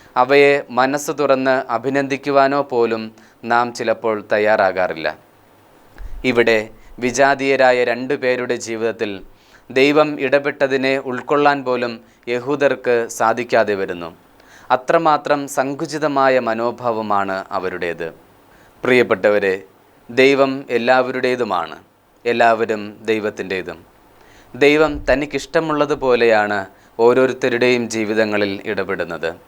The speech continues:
തനിക്കിഷ്ടമുള്ളതുപോലെയാണ് ഓരോരുത്തർക്കും അവിടുന്ന് ഭൗതികവും ആധ്യാത്മികവുമായ നന്മകൾ നൽകുന്നത്. എല്ലാം ഉൾക്കൊള്ളാനുള്ള തുറന്ന മനസ്സാണ്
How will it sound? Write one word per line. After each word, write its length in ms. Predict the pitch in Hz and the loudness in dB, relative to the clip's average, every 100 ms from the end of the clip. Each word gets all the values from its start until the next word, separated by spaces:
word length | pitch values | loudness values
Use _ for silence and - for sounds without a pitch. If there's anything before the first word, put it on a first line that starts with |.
| _ _ _ - - - | _ _ _ -20 -10 0
തനിക്കിഷ്ടമുള്ളതുപോലെയാണ് 1400 | 143 147 147 - 175 170 160 156 135 131 127 120 113 110 117 113 | 0 0 -6 -2 -2 0 0 0 2 2 4 2 2 -2 -6 -4
ഓരോരുത്തർക്കും 680 | 117 120 113 110 117 107 110 98 - - - - | -2 -2 -4 -4 -4 -4 -6 -8 -16 -20 -12 -2
അവിടുന്ന് 400 | 123 127 123 123 123 | 0 2 2 -2 0
ഭൗതികവും 640 | 127 127 139 135 143 143 143 139 117 | 0 2 0 2 2 2 -2 -4 -2
ആധ്യാത്മികവുമായ 1000 | 113 - 135 131 131 135 135 131 123 120 107 | -2 0 -2 -2 -2 -2 0 2 4 4 2
നന്മകൾ 380 | 107 110 104 107 98 | -2 -4 -4 -4 -4
നൽകുന്നത്. 460 | 92 87 90 85 87 - _ _ _ _ - - 120 | -8 -8 -10 -8 -10 -12 _ _ _ _ -10 -2 2
എല്ലാം 260 | 120 117 117 113 | 2 0 -2 -10
ഉൾക്കൊള്ളാനുള്ള 680 | 113 - 123 123 120 117 110 110 110 - | -10 -4 0 2 2 0 0 0 -2 -6
തുറന്ന 300 | 120 127 139 123 | -2 0 0 -2
മനസ്സാണ് 560 | 113 113 120 107 101 | -2 -4 -2 -2 -2